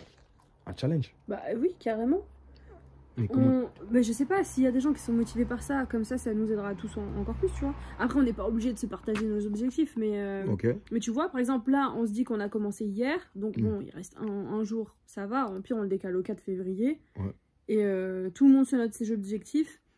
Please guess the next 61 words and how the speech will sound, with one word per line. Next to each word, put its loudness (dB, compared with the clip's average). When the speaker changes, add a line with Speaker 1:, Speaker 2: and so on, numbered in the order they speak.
Speaker 2:
Et, 6
euh, 2
soit -2
on 2
le 0
partage -4
ou -2
on 0
le -2
partage -12
pas. -4
Et, -4
euh, -8
jusqu'au -6
quatre, -6
on -4
est -4
tous -12
à -4
fond. -4
Speaker 1:
Ok. 0
Speaker 2:
Et 2
on 2
voit 2
où 4
est-ce -4
qu'on -4
en -2
est, 2
tu -14
vois, -2
au 0
fur -10
et -8
à -6
mesure -6
des -6
semaines. -2
Speaker 1:
Ouais, -4
c'est 0
une 8
bonne 8
idée, 6
ça. 0
Speaker 2:
Bah, 0
Speaker 1:
Qu'est-ce 2
Speaker 2:
ça 2
Speaker 1:
que 8
vous 8
Speaker 2:
peut 8
Speaker 1:
en 8
Speaker 2:
être 4
pas 2
Speaker 1:
pensez ? 6
Speaker 2:
mal, 2
non ? -2
Speaker 1:
Qu'est-ce -4
que 0
vous 2
en 2
pensez ? 0